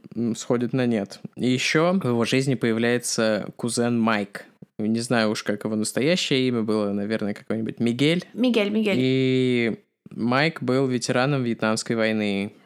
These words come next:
Speaker 1: Ну, а как все знают, э, это жесть. Вьетнамская война — это жесть. Мне кажется, можно даже когда-нибудь отдельный выпуск сделать про это. Там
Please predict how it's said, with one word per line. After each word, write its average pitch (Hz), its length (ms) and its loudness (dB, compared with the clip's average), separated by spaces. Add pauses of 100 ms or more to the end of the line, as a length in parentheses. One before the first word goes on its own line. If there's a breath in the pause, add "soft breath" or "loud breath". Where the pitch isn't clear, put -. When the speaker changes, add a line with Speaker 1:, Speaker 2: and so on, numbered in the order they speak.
(140)
Speaker 1:
Ну, 110 260 0
а 104 60 0
как - 240 -6
все - 240 -4
знают, 117 500 -2
э, 104 560 -2
это 104 580 -2
жесть. 104 400 -4
Вьетнамская 104 500 -2
война — 101 260 -2
это 101 160 -8
жесть. 131 460 -2 (180)
Мне 107 120 0
кажется, 117 300 -2
можно 113 320 -2
даже 110 500 -2
когда-нибудь 113 580 -2
отдельный 113 420 0
выпуск 110 360 -4
сделать 98 360 -6
про 98 160 -2
это. - 260 -8 (420)
Там - 300 -6